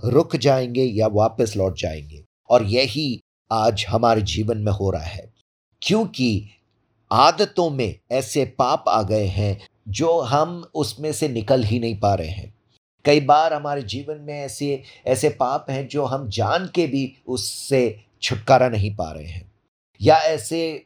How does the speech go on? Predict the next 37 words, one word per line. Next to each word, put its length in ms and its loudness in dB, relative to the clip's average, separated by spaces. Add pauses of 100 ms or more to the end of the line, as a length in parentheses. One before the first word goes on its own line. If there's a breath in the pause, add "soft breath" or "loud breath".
बंदिशें 760 0
हैं 240 -2
जो 140 0
हमने 460 -6
खुद 220 -2
ने 160 2
बनाई 340 0
हैं। 240 -8 (260)
पर 100 4
आज 400 4 (680)
परमेश्वर 460 2
के 80 0
पास 320 0
जाएं, 240 0
क्योंकि 260 -4
वो 220 0
सब 420 0 (200)
कुछ 320 0
तोड़ 180 0
सकता 340 -10
है, 200 -14 (320)
हर 240 6
बंधन 580 -2
से 140 -2
हमें 180 0
आजाद 340 0
कर 120 -4
सकता 380 -6
है, 60 0
हर 140 2
पाप 600 0
पे 120 4
उसने 420 -2
जय 280 0
पा 280 2
ली 200 0
है। 240 -6